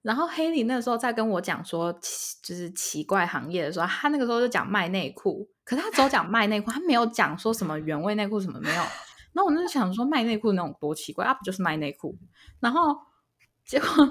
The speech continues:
Speaker 1: 现在这，录到现在，我真的不知道
Speaker 2: <laughs> 要怎么回复我？
Speaker 1: 因为这个真的太冲击了，真的太冲击了。我，
Speaker 2: 对啊。
Speaker 1: 我是知道，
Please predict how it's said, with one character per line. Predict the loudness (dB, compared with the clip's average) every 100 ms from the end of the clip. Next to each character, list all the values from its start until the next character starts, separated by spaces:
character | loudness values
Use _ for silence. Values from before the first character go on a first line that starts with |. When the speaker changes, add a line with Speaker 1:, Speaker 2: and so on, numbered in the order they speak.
| 4 -14 -16 -18 _ _
Speaker 1:
现 | -2 0 2 2
在 | 4 2
这， | 4 4 4 2
录 | 2
到 | 6 6
现 | 6 2 2
在， | 2 0 -2 _ _ _ _ -20 2 6
我 | 6 6
真 | 6 6 2 -8
的 | 0 2
不 | 4 4
知 | 2 2 0
道 | 4 4 4 -2 -14 _ _ -20 -20
Speaker 2:
<laughs> | -10 -6 -4 0 4
要 | 6
怎 | 6
么 | 2 2
回 | 4 2
复 | 4
我？ | 2
Speaker 1:
因 | 2
为 | 0 -12 -20 _ _ _ _ _ -20 -12 -10 -6 -2 2
这 | 4
个 | 2
真 | 0
的 | -2
太 | 0 0
冲 | 2 6 6 6
击 | -2 -6 -2
了， | -2 -2 -6 -16 -2
真 | 0
的 | 2
太 | 0
冲 | 2 4 4
击 | 2 -2 -4
了。 | -4 -6 -14 -20 _ _ 0
我， | 2 4
Speaker 2:
对 | 6 6
啊。 |
Speaker 1:
我 | 4
是 | 0
知 | -2 -2 2
道， | 4 4 2 -4